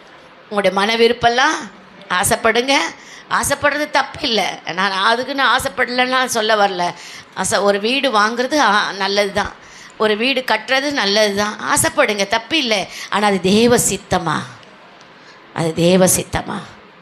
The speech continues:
அதை மட்டும் தான் நம்ம என்ன பண்ணணும்? செய்யணும். இந்த வருஷத்துல உங்க மன விருப்பத்தை என்ன பண்ண போறாரு? சொல்ல மாட்டேன்றீங்களே.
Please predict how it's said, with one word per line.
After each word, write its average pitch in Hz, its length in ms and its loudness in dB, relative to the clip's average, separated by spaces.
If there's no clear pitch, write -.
அதை 202 220 -2
மட்டும் 285 340 0
தான் 349 100 2
நம்ம 247 180 0
என்ன 185 200 0
பண்ணணும்? 160 420 -4
செய்யணும். 147 340 -2
இந்த 185 200 0
வருஷத்துல 202 520 0
உங்க 185 200 2
மன 180 280 2
விருப்பத்தை 196 440 2
என்ன 208 120 0
பண்ண 190 240 0
போறாரு? 165 400 2
சொல்ல 196 280 2
மாட்டேன்றீங்களே. 202 720 0